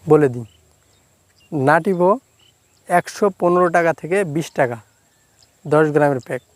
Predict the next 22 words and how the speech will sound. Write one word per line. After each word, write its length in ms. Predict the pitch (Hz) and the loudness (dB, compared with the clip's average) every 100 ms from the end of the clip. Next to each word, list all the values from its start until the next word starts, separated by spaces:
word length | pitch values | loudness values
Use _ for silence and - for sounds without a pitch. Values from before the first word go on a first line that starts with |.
| _ _ _ _ - - _ _ _ | _ _ _ _ -20 -20 _ _ _
আর 200 | - 135 127 _ - | -6 -4 -4 _ -6
ফিলিয়ার 420 | 175 185 202 190 151 | -2 2 2 2 2
দাম 160 | 156 175 - _ _ _ _ _ _ _ _ _ _ _ _ _ _ - | 2 2 -6 _ _ _ _ _ _ _ _ _ _ _ _ _ _ -6
একশো 340 | 180 - - 185 - | -4 -4 -4 -4 -2
তিরিশ 240 | 196 196 - | -2 -2 -4
থেকে 200 | - 160 190 | -4 0 0
একশো 180 | 165 - 185 | 0 -4 -4
চল্লিশ 260 | - 165 151 - | -2 -2 -2 -6
টাকা, 180 | 123 123 _ _ _ _ _ _ _ - | -8 -10 _ _ _ _ _ _ _ -6
মূল্য 320 | 143 165 180 185 160 | 0 2 4 4 2
আছে 160 | - 196 156 | 0 -6 -4
দেড়শো 280 | 156 - 160 143 | -4 -6 -6 -4
টাকা। 160 | 113 127 _ _ - | -4 -10 _ _ -4
আপনাদেরকে 500 | 143 175 160 165 190 190 - _ _ _ _ _ _ - | -2 0 0 0 0 -2 -4 _ _ _ _ _ _ -8
ফিলিয়া 340 | - 170 202 190 165 | -2 2 4 2 2
এবং 120 | 170 165 | 0 0
নাটিভো 320 | 151 139 143 233 _ _ _ _ _ 147 | -2 -2 -4 -6 _ _ _ _ _ -12
যেই 360 | 123 143 190 165 | -2 2 4 4
হারে 220 | 156 165 196 _ _ _ - | 2 0 -2 _ _ _ -16
স্প্রে 280 | - - 175 170 | -14 -6 -4 0
করার 200 | 160 147 | 0 0
জন্য 160 | 151 | 0